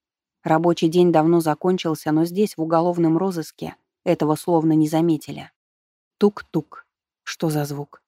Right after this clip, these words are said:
Хорошо знакомый Кате эксперт Сиваков, звезда экспертно-криминалистического управления, ковылял по коридору, опираясь на моднейший костыль. Левая нога все еще в гипсе.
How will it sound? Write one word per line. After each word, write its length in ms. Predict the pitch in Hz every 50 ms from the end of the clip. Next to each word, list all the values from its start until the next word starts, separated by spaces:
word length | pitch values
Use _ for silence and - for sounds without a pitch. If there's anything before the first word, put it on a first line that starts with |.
| _ _ _ _ _ _ _ _ _ _ _
Хорошо 400 | - - 180 185 185 185 - 254
знакомый 540 | 240 233 220 214 208 - 226 214 202 190 170
Кате 340 | - 208 220 214 - 175 160
эксперт 420 | - - - - 190 190 196 -
Сиваков, 640 | - - - 156 160 160 - - 196 196 - _ _ _ _ _ _
звезда 480 | - 160 160 165 170 165 170 180 175 170
экспертно-криминалистического 1500 | 165 - - - 185 185 - 180 165 160 - 165 160 165 160 165 160 165 165 - - - 175 - 175 - - - 160 151
управления, 800 | 156 156 151 - 156 151 156 170 180 185 180 165 147 147 151 160 _ _ _ _ _ _ _ _ _ _ _
ковылял 420 | - 196 175 185 180 185 180 175
по 140 | 170 - 165
коридору, 680 | - - 170 170 160 165 190 208 208 185 151 151 156 - _ _ _ _ -
опираясь 480 | 175 156 - 202 208 233 240 233 -
на 120 | - 175 170
моднейший 520 | 170 165 170 180 190 202 196 - - 175
костыль. 600 | - - 190 185 - - - 175 147 139 - - _ _ _ _ _ _
Левая 360 | - 156 160 165 160 156 151 147
нога 320 | 151 156 156 165 180 175
все 200 | - - - 156
еще 240 | 151 151 - - 147
в 80 | 143
гипсе. 500 | 147 151 165 185 - - - - 143 151